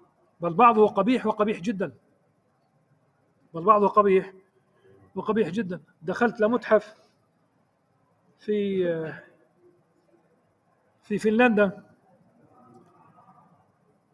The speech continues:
دخلت المتحف، وصلت إلى كل متاحف يكون ملحق بها، يعني مثل دار كتب صغيرة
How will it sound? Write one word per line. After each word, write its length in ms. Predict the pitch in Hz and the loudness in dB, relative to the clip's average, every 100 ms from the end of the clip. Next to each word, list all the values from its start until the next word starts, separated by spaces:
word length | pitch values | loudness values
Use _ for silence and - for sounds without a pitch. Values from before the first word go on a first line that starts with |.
| _ _ _ _ _ 370 370 _ _ _ _ _ _ _ _ _ _ _ _ - | _ _ _ _ _ _ _ _ _ _ _ _ _ _ _ _ _ _ _ -8
دخلت 320 | 254 320 302 | -4 -2 -2
المتحف، 440 | 269 247 - 180 _ _ _ _ _ _ | -2 -4 -8 -20 _ _ _ _ _ _
وصلت 400 | 214 208 285 247 | -4 0 0 0
إلى 480 | 247 254 254 240 226 220 | 0 2 2 0 -4 -8
كل 120 | - 262 | -4 -2
متاحف 380 | 262 269 233 | 0 0 0
يكون 260 | 240 233 254 | -2 -2 0
ملحق 300 | 254 240 233 | 2 4 4
بها، 480 | 240 220 240 240 - _ _ _ _ _ _ _ - | 2 2 2 -2 -20 _ _ _ _ _ _ _ -8
يعني 220 | 208 226 | -4 -2
مثل 280 | 240 226 226 | -2 -2 -2
دار 240 | 190 247 | 2 2
كتب 260 | 240 240 233 | 2 -2 -2
صغيرة 520 | - 226 240 202 196 | 0 2 6 4 2